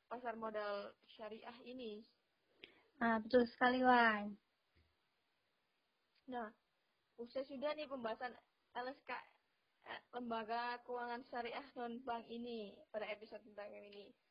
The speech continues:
Speaker 1: tentang peran dan bagaimana menghadapi si covid nineteen ini. Kalau kita boleh review nih dan kasih kesimpulan nih, Fat, dari pembahasan ke-, dari,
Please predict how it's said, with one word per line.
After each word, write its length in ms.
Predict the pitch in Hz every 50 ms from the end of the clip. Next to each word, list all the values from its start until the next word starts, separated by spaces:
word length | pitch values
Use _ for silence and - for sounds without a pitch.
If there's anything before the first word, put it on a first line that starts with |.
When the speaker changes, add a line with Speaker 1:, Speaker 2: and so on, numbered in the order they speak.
| _ _ _ _
Speaker 1:
tentang 180 | - 220 214 220 214 -
peran 240 | 247 269 277 269
dan 80 | 247 233
bagaimana 720 | 220 214 208 208 208 208 208 208 208 208 214 220 233 233
menghadapi 720 | 233 226 220 220 208 196 202 202 196 - 240 254 262 269 -
si 140 | - 226 -
covid 260 | - 220 214 - 214 208
nineteen 320 | 214 214 208 208 - 202 208
ini. 220 | 208 202 190 190 190 202 _ _ _ _ _ - - _
Kalau 160 | 254 254 277
kita 160 | - 294 285 277 240
boleh 180 | 247 247 247
review 300 | 254 262 269 269 - 294 294
nih 160 | 294 285 269
dan 140 | 233 220 220
kasih 180 | 254 269 254
kesimpulan 480 | - 254 - 262 247 240 254 254 254 247
nih, 80 | 247 262
Fat, 280 | - 254 240 233 220 220 _ _ _ _ _ _ _ -
dari 80 | 233 240
pembahasan 480 | 247 262 269 247 214 240 262 240 240
ke-, 160 | 240 - 262 - _ _ _ _ _ _ _ _ _ _ _
dari, 160 | - 226